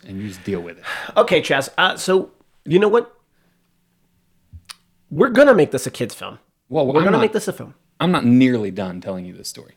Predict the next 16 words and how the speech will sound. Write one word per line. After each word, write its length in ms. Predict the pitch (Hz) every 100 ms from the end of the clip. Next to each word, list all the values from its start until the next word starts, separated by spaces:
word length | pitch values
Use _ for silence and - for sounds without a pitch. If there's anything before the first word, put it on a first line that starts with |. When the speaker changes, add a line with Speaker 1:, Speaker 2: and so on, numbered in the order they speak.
| _ -
Speaker 2:
You've 160 | 277
got 180 | 311 311
more? 460 | 180 165 247 349 - _
Speaker 1:
Oh, 240 | 156 135
man, 240 | 113 110 131
Speaker 2:
Oh, 180 | 170 139
Speaker 1:
I 60 |
have 120 | 120 -
so 180 | 135
much. 60 | 95
Speaker 2:
thank 160 | 151 127
God. 260 | 123 101 -
Okay, 300 | 147 139 110
go 160 | 143 131
ahead, 160 | 120
Chaz. 300 | - 104 98